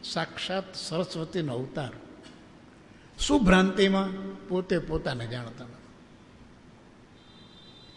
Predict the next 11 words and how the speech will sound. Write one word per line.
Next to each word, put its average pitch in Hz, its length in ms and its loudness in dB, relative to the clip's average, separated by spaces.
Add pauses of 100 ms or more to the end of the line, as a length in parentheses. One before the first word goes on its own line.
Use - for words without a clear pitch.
(520)
બધું 226 380 6
જાણે, 175 300 2 (880)
આખા 175 300 -2
જગતને 156 600 0
જાણે, 120 340 -6 (1500)
પણ 147 140 0
મુશ્કેલી 202 640 4
એ 214 60 10
ઇન્દ્રભૂતિની 180 880 6 (760)
કે 156 80 0
પોતે 156 460 4